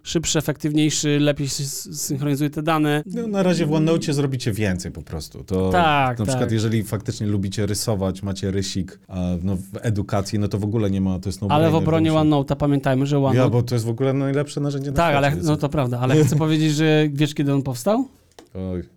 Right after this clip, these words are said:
Speaker 2: nie wiem, strasznie dawno temu.
Speaker 1: Wa-, OneNote został kupiony przez Microsoft bodaj w dwa tysiące chyba trzecim roku, czwartym roku. We-, weź sprawdź, wygoogluj.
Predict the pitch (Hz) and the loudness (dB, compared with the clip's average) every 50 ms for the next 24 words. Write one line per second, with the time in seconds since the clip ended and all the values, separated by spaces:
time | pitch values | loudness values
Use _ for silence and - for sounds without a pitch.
0 | - - - 95 92 82 80 76 - - 95 90 - - 85 80 78 76 76 73 | -16 -10 -8 -6 -6 -6 -8 -10 -12 -12 -14 -14 -12 -12 -12 -12 -12 -12 -12 -14
1 | 73 - 82 73 71 - - - - 151 135 139 156 - 170 151 143 156 175 185 | -14 -14 -14 -14 -16 -16 -18 -10 -4 0 0 2 2 0 0 2 2 4 4 6
2 | 185 160 139 127 123 127 139 170 170 - - - 147 135 131 147 147 - 160 156 | 6 4 4 4 2 2 0 0 -2 -4 -8 -8 -4 -2 0 0 0 0 -2 -2
3 | 151 151 - 156 151 147 139 - - 139 139 147 151 156 151 - - 147 135 135 | -2 -2 0 2 2 2 2 0 -2 0 2 2 2 0 -2 -4 -6 -6 -6 -6
4 | 135 135 143 139 143 139 131 131 131 127 143 143 143 147 139 - 143 139 127 - | -4 -2 0 2 2 0 0 -2 -2 -2 -2 -2 -2 -4 -4 -2 0 0 0 0
5 | 147 127 - 135 135 123 - - - - 123 110 - - 147 151 156 170 180 180 | -2 -4 -2 -4 -4 -4 -4 -4 -2 -2 -2 -2 -4 -2 -2 0 2 2 0 0
6 | 180 254 233 - - - 127 123 123 131 - 156 160 170 185 185 180 247 247 240 | -2 -6 -8 -8 -8 -6 -4 -4 -4 -2 -2 0 2 2 2 0 0 -2 -2 -2
7 | 196 196 190 190 208 180 127 - - - 113 113 117 131 143 135 127 123 117 117 | -2 -4 -2 0 0 0 0 -2 -6 -10 -10 -8 -8 -6 -6 -6 -6 -6 -6 -6
8 | 110 113 | -8 -10